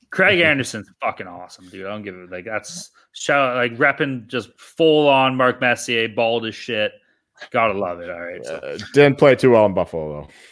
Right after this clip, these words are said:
Speaker 1: Did not. <laughs>
Speaker 2: <laughs>
Speaker 1: Uh, okay, moving down to the seven thirty P M time zone again here. We got the Washington Capitals against the New York Islanders. Game itself is in New York on the island.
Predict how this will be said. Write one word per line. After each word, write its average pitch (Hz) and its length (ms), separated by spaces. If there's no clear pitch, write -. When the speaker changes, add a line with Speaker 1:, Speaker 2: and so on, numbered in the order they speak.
Speaker 1:
Did 139 240
not. - 360
<laughs> 135 1120
Speaker 2:
<laughs> - 0
Speaker 1:
Uh, 175 920
okay, 196 260
moving 240 260
down 208 180
to 196 60
the 185 60
seven 202 300
thirty 190 220
P 185 120
M 180 100
time 185 220
zone 185 200
again 170 260
here. 180 160
We 302 100
got 285 80
the 226 100
Washington 190 420
Capitals 175 500
against 170 220
the 170 60
New 170 100
York 175 220
Islanders. 170 440
Game 190 160
itself 180 400
is 156 100
in 165 160
New 165 80
York 165 300
on 143 100
the 139 140
island. 170 440